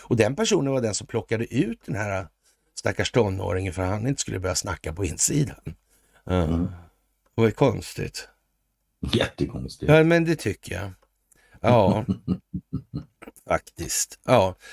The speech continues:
Speaker 2: Ja, alltså det, en sån film är lite mer än ren underhållning. Och får man
Speaker 1: När man tänker efter, det där var ju
Speaker 2: Ja,
Speaker 1: väldigt,
Speaker 2: om man,
Speaker 1: väldigt konstigt,
Speaker 2: om
Speaker 1: alltså.
Speaker 2: man har lite
Speaker 1: Ja.
Speaker 2: grejer att tänka runt också. Det,
Speaker 1: Ja,
Speaker 2: det,
Speaker 1: då är,
Speaker 2: det
Speaker 1: blir
Speaker 2: så
Speaker 1: det
Speaker 2: är
Speaker 1: lite
Speaker 2: svårt att
Speaker 1: konstigt,
Speaker 2: tänka.
Speaker 1: alltså.
Speaker 2: Ja.
Speaker 1: Ja.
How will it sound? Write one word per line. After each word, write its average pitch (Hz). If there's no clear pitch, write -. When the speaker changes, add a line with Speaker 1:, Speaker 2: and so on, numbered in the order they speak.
Speaker 2:
Ja, 131
alltså 139
det, 143
en 147
sån 110
film 147
är 143
lite 127
mer 123
än 117
ren 104
underhållning. 65
Och 120
får 127
man 123
Speaker 1:
När 156
man 160
tänker 156
efter, 175
det 117
där 143
var 180
ju 98
Speaker 2:
Ja, 76
Speaker 1:
väldigt, 170
Speaker 2:
om 165
man, -
Speaker 1:
väldigt -
konstigt, 104
Speaker 2:
om 147
Speaker 1:
alltså. 175
Speaker 2:
man 180
har 139
lite 160
Speaker 1:
Ja. 139
Speaker 2:
grejer 135
att 120
tänka 104
runt 127
också. 123
Det, 120
Speaker 1:
Ja, 143
Speaker 2:
det, 170
Speaker 1:
då 196
är, 170
Speaker 2:
det 170
Speaker 1:
blir 175
Speaker 2:
så 180
Speaker 1:
det 180
Speaker 2:
är -
Speaker 1:
lite 160
Speaker 2:
svårt 127
att 143
Speaker 1:
konstigt, 123
Speaker 2:
tänka. 104
Speaker 1:
alltså. 104
Speaker 2:
Ja. -
Speaker 1:
Ja. 92